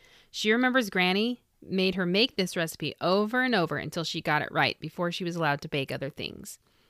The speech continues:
The original recipe may have contained lard, but she cannot document that."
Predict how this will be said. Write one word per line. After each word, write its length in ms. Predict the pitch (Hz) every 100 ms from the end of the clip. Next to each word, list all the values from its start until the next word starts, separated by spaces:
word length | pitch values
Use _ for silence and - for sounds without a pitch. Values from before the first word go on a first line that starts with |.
| - _
The 140 | 175
original 340 | 180 247 302 220
recipe 400 | 180 - 185 165
may 200 | 180 220
have 280 | 233 -
contained 400 | - 240 254 254
lard, 320 | 170 147 135 160
but 240 | 151 135 -
she 320 | - - 139 147
cannot 440 | 160 143 120 -
document 480 | 135 101 - - -
that." 180 | -